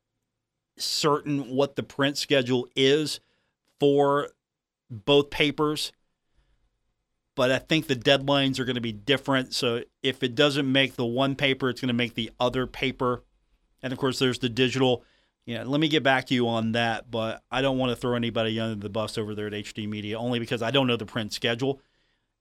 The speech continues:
And honestly, I, I hate it. I hate the fact that sometimes things get missed. I think the newspaper is a valuable, valuable thing to have.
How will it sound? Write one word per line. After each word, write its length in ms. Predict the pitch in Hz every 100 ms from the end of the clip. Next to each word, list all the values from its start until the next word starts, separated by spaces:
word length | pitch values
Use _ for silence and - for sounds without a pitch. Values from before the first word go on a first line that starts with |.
| -
And 400 | 123 139 139 135 - - -
honestly, 580 | 139 151 165 160 185 196 _ _ _ _ _ _ _ _ -
I, 300 | 117 113 123
I 20 |
hate 260 | 120 151 170
it. 160 | 131 - _ _ _ _ _ -
I 80 | 120
hate 320 | - 143 135 _ _ _
the 80 | -
fact 480 | 120 - 120 110 123
that 460 | 113 110 117 117 113 _ _ _ _ _ _ _ _ _ _ _ _ -
sometimes 640 | - 151 147 135 131 131
things 320 | 139 139 131
get 220 | 117 131
missed. 460 | 117 131 160 - - _ _ _ _ -
I 80 | 117
think 300 | 123 120 -
the 280 | 120 113 110
newspaper 520 | 117 131 143 139 139
is 100 | 120
a 40 |
valuable, 880 | 117 113 117 135 135 117 135 135 127 _ _ _ _
valuable 600 | 123 113 117 139 139 123
thing 240 | 135 131
to 80 | 123
have. 400 | 117 135 101 90